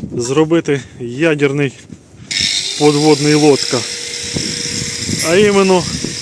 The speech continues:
полуавтоматична гарбузова сажалочка. Силочка зверху на перший відосик,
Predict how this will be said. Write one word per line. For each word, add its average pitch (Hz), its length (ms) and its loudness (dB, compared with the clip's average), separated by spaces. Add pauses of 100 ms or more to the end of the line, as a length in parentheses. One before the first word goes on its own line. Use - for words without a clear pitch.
(720)
полуавтоматична 185 1200 2 (1500)
гарбузова 160 720 2 (380)
сажалочка. 160 640 2 (1300)
Силочка 208 480 4
зверху 202 380 2
на 196 100 2
перший 202 400 2
відосик, 196 440 4